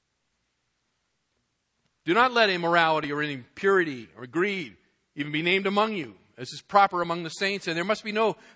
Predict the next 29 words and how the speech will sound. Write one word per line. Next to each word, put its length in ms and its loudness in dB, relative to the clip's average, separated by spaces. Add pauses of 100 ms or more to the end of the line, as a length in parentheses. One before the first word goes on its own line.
(100)
filthiness 540 0
and 100 -10
silly 280 -2
talk 360 2
or 160 -2 (220)
coarse 340 2 (220)
jesting, 580 -2 (320)
which 180 -4
are 120 4
not 160 2 (120)
fitting, 260 -2
but 100 -2
rather 260 2
giving 260 -6
of 120 -8
thanks. 500 -10 (880)
For 100 0
this 220 -2
you 80 -6
know 160 2
with 140 0
certainty, 420 0
that 100 -4
no 180 0
immoral 580 2
or 60 0
impor-, 540 -4
impure 480 -2
person 500 -4